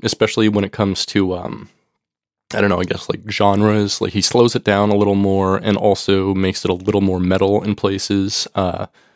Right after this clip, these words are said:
like, in, uh, the beginning of track four, Looking From Afar, it starts off with a super soft and mellow, like, cleanish guitar that sounds like it's, uh, being run through, like, a, uh,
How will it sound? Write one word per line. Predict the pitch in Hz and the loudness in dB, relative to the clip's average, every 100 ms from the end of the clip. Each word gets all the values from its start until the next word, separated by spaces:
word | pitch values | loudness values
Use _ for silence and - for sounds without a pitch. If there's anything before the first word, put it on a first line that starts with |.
| _ _ - | _ _ -2
like, | 120 101 120 | 0 2 0
in, | 104 | 2
uh, | 101 95 92 | 2 0 0
the | 101 | -2
beginning | 104 110 123 123 | 0 2 2 2
of | 117 107 95 92 90 - - - | 0 2 2 2 -2 -8 -18 -20
track | - 104 101 | -2 -2 -2
four, | - - 98 92 | -4 0 0 0
Looking | 90 98 107 | 0 -2 -2
From | 98 98 | -4 -4
Afar, | 87 - 92 87 - - | -6 -2 0 0 -2 -6
it | - | -6
starts | - 101 - | 0 0 0
off | 101 - | -4 -4
with | - | -8
a | |
super | - - 107 107 - | -4 -2 0 0 0
soft | - 98 90 - | 0 0 0 -2
and | 90 | -4
mellow, | 90 90 95 92 | 0 2 2 0
like, | 95 - - - - _ _ - | -2 -6 -10 -20 -20 _ _ -14
cleanish | - 117 117 110 - | -2 0 2 0 -4
guitar | - - 95 98 | -6 -2 2 2
that | 92 - | 0 -2
sounds | 98 95 95 | -2 -2 -2
like | 92 | -4
it's, | - - | -6 -6
uh, | 101 - - _ _ _ _ _ | -4 -4 -8 _ _ _ _ _
being | 113 104 | 0 2
run | 101 98 | 2 0
through, | 104 | 2
like, | 98 87 | 2 0
a, | 90 _ _ - 104 | -4 _ _ -4 0
uh, | 98 82 - | 0 0 -4